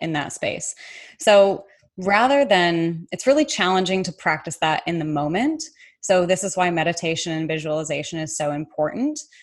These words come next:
Um, I highly recommend you look up Doctor Joe Dispenza. He has some incredible visualizations for actually doing this reprogramming work that will take you through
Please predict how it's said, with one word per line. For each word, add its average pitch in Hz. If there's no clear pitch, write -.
Um, 160
I 165
highly 170
recommend 156
you 151
look 151
up 156
Doctor 156
Joe 151
Dispenza. 156
He 165
has 160
some 151
incredible 156
visualizations 156
for 165
actually 156
doing 156
this 156
reprogramming 156
work 233
that 139
will 160
take -
you 165
through 160